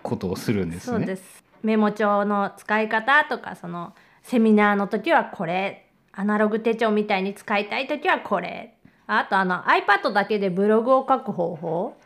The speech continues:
Speaker 1: あ、よくやっとるよね。iPhoneとかiPadだけで貼るな。
Speaker 2: うん。
Speaker 1: なんか、移動中暇だからブログ書くって言っとるもんね。
Speaker 2: そう。電車に乗る時間がブログを書く時間みたいな。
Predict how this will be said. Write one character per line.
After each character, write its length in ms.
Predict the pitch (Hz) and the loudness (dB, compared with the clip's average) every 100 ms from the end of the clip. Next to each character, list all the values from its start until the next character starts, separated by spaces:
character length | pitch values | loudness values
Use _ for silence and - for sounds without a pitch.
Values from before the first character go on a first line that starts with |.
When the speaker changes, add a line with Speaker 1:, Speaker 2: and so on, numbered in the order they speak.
| - - | -12 2
Speaker 1:
あ、 180 | 180 | 2
よ 120 | 131 - | 4 0
く 100 | 95 | -2
や 120 | 90 | -4
っ 40 | |
と 140 | - 123 | -4 -6
る 80 | |
よ 100 | 73 | -6
ね。 160 | 85 113 | -8 -4
iPhone 400 | 117 107 92 82 | -2 -2 -4 -8
と 100 | 85 | -8
か 120 | 87 | -8
iPad 480 | 87 92 92 - - | -8 -4 -6 -6 -10
だ 100 | - | -6
け 100 | 226 | -4
で 80 | 226 | -2
貼 160 | 208 180 | 0 0
る 80 | - | -2
な。 80 | |
Speaker 2:
う 40 | 98 | -10
ん。 40 | - 123 | -16 -8
Speaker 1:
な 80 | 135 | -6
ん 40 | |
か、 120 | 98 113 120 | -6 -8 -2
移 120 | 135 | 2
動 220 | 196 214 | 4 4
中 240 | 208 196 190 | 4 2 2
暇 300 | 131 170 180 | 2 4 4
だ 100 | 180 | 4
か 120 | 113 | 2
ら 60 | |
ブ 120 | 95 104 | 2 0
ロ 100 | 104 | 0
グ 60 | |
書 60 | 104 - | 0 -6
く 100 | - | -6
っ 40 | |
て 140 | - 98 | -4 -4
言 20 | |
っ 20 | |
と 100 | - | -2
る 60 | 208 | -2
も 180 | 214 | -2
ん 100 | 190 | -2
ね。 80 | 190 | -4
Speaker 2:
そ 240 | - - 180 | -4 -6 2
う。 20 | |
電 280 | 311 403 415 | 4 4 4
車 160 | 403 | 4
に 160 | 381 370 | 4 4
乗 140 | 370 | 4
る 120 | 359 | 4
時 160 | 359 339 | 0 2
間 260 | 339 339 330 | 2 4 4
が 100 | 277 | 2
ブ 160 | 285 | 4
ロ 160 | 302 277 | 2 2
グ 100 | 294 | 2
を 100 | 285 | 2
書 120 | 294 | 0
く 100 | 262 | 0
時 140 | 170 | -4
間 240 | 160 180 175 | -2 -2 -2
み 80 | 170 | -6
た 100 | 170 | -10
い 80 | |
な。 120 | 170 | -12